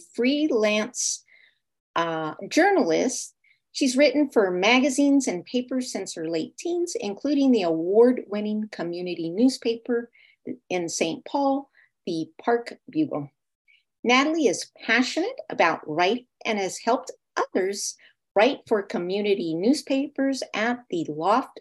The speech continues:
Literary Center in Minneapolis, Minnesota. However,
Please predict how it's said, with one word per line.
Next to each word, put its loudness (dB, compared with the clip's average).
Literary 2
Center -2
in -2
Minneapolis, -6
Minnesota. -4
However, 2